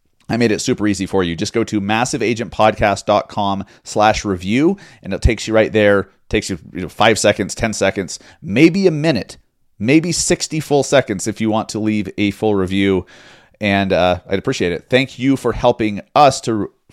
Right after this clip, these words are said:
to reach more people organically. It's weird how the podcast platform works very similar to the social, social media algorithms. Weird.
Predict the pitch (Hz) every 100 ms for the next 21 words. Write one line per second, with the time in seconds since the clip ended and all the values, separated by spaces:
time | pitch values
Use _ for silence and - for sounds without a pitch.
0 | _ _ _ - 139 170 - 135 - 117
1 | 107 92 95 82 - - _ _ _ -
2 | - _ _ _ - 147 101 107 90 85
3 | 85 76 - 107 - 104 92 - 87 -
4 | 92 87 - 82 85 113 101 87 85 80
5 | 92 82 92 85 - _ _ _ - 90
6 | 101 165 117 78 - _ _ _ - 87
7 | 85 76 - - _ _ - - - -
8 | _ - 123 85